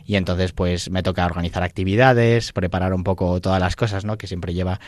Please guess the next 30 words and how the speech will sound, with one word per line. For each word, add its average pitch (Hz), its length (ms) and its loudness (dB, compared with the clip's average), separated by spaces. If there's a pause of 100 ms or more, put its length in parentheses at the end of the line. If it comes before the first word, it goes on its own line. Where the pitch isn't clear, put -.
(200)
un 110 80 -4
poco 107 200 6
más 104 160 4
de 107 80 0
trabajo, 113 380 4
pero 95 220 2
es, 95 200 0 (180)
es 98 240 -4
una 101 120 -2
actividad 98 480 2 (460)
muy 113 180 2
bonita, 107 380 4
muy 104 160 0
buena, 113 380 0
muy 107 160 -2
importante, 107 800 -2
en 95 100 -4
la 90 140 -4
que 92 400 -4 (260)
se - 200 0
forma 117 320 2
comunión, 120 680 0
eh, 95 420 -2
entre, 95 680 2
y 95 460 -2
es 104 140 0
donde 107 180 2
las 101 140 2
familias, 101 380 0
pues, - 260 -2